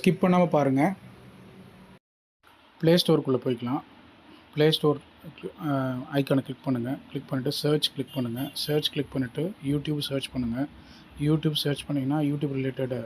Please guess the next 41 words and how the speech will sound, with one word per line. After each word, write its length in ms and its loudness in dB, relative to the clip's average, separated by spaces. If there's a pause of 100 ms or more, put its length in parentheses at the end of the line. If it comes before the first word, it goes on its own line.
(140)
ஆப் 240 -2
எல்லாமே 260 -2
வரும். 340 -6 (440)
அதுல 280 0
பார்த்தீங்கன்னா, 280 0
YouTube 380 0 (100)
Create 260 2
எதனா 200 0
இருக்கான்னு 220 -6
பாருங்க. 340 -6 (140)
YouTube 280 -2
Create 160 2
இங்க 140 -2
இருக்கு. 280 -8
இதை 140 -4
கிளிக் 220 -10
பண்ணுங்க. 360 -4 (460)
இதை 120 -4
கிளிக் 220 -8
பண்ணிட்டு 520 2 (240)
நார்மலா 400 2
இன்ஸ்டால்னு 360 0
இருக்கும். 460 -6
So, 200 -4
நான் 40 -2
ஏற்கனவே 360 4
இன்ஸ்டால் 320 2
பண்ணதால 380 0
இங்க 140 0
ஓப்பன் 300 0
இருக்கு. 360 -6 (340)
So, 260 0
ஓப்பன்றதை 320 2
கிளிக் 260 -8
பண்ணுங்க. 340 -2 (520)
ஓப்பன் 280 2
கிளிக் 200 -4
பண்ணீங்கன்னா, 360 4
"Create 260 0
engaging 420 4
videos, 200 2